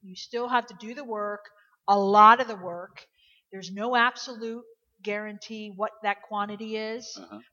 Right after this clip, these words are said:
Speaker 1: but you know it's gonna get better, a better outcome if you do it twenty times as opposed to one time.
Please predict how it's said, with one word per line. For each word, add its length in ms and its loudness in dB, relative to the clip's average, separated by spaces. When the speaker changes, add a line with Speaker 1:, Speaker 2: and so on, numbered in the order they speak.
Speaker 1:
but 200 0
you 100 -16
know 220 -4
it's 140 -8
gonna 200 -8
get 220 -4
better, 580 0
a 40 -16
better 200 -2
outcome 460 4
if 140 -14
you 80 -18
do 140 -12
it 120 -8
twenty 340 -2
times 400 -4
as 120 -14
opposed 340 -14
to 80 -18
one 200 -12
time. 240 -14